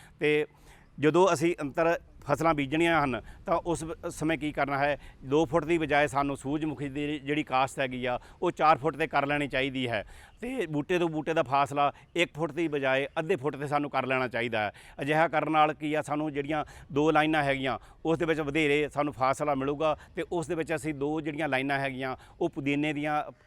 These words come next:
ਅ, ਲੈ ਸਕਦੇ ਹਾਂ। ਕਿਸਾਨ ਵੀਰੋ, ਦੋ ਲਾਈਨਾਂ ਜਦੋਂ ਪੁਦੀਨੇ ਦੀਆਂ ਤੁਸੀਂ ਕਾਸ਼ਤ ਇਸ ਵਿੱਚ ਸੂਰਜਮੁਖੀ 'ਚ ਕਰੋਗੇ ਤਾਂ ਤਕਰੀਬਨ ਤੁਹਾਨੂੰ ਤੀਹ ਤੋਂ ਲੈ ਕੇ ਚਾਲੀ ਲੀਟਰ ਪੁਦੀਨੇ ਦਾ ਜਿਹੜਾ ਤੇਲ ਹੈ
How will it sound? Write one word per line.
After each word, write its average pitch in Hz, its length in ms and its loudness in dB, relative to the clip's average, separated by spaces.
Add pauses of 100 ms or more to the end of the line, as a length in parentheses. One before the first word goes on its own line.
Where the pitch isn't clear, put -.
ਅ, 127 40 2
ਲੈ 120 160 6
ਸਕਦੇ 127 340 -2
ਹਾਂ। 98 160 -4 (340)
ਕਿਸਾਨ 139 360 0
ਵੀਰੋ, 156 300 0 (160)
ਦੋ 143 180 2
ਲਾਈਨਾਂ 156 240 0
ਜਦੋਂ 147 180 -4
ਪੁਦੀਨੇ 143 360 -6
ਦੀਆਂ 147 160 -6
ਤੁਸੀਂ 147 400 -6
ਕਾਸ਼ਤ 135 260 0
ਇਸ 143 160 -6
ਵਿੱਚ 147 180 -6
ਸੂਰਜਮੁਖੀ 147 600 -6
'ਚ 139 100 -8
ਕਰੋਗੇ 151 480 0 (280)
ਤਾਂ 151 120 2
ਤਕਰੀਬਨ 143 440 -4
ਤੁਹਾਨੂੰ 139 280 -4
ਤੀਹ 175 300 -4
ਤੋਂ 147 160 -4
ਲੈ 131 180 0
ਕੇ 143 180 -4
ਚਾਲੀ 156 460 0 (260)
ਲੀਟਰ 139 400 -2 (280)
ਪੁਦੀਨੇ 147 420 0
ਦਾ 151 100 2
ਜਿਹੜਾ 147 180 0
ਤੇਲ 147 320 0
ਹੈ 135 180 2